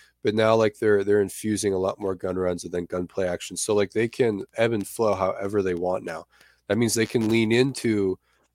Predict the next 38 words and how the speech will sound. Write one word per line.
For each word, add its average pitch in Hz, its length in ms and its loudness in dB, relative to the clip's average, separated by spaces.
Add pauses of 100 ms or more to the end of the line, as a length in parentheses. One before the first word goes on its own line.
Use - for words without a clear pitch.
an 101 100 -2
all 98 440 4
gun 95 340 -4
drop 90 320 -2
back 90 200 -6
game 92 200 -4
if 87 120 -8
they 90 140 -4
want, 87 320 -6 (160)
but 92 100 -12
then 95 180 -2
they 98 160 0
can 98 180 -4
also 104 320 4
gun 98 220 0
run 95 300 2
and, 90 200 -4
like, 92 220 -2
whatever 101 320 0
defenses 98 580 -4
are 90 80 -2
bad 98 320 4
at, 101 180 8
essentially, 95 720 -2 (460)
Waldron 101 380 4
can 98 160 -8
tap - 360 0
into 110 400 -2
that 98 260 -2
world 90 560 0 (420)
more 95 680 2
because 101 280 -4
they're 92 100 0
putting 101 300 0
it 95 60 0
all 95 220 0
on 85 100 -2
tape. 95 300 -4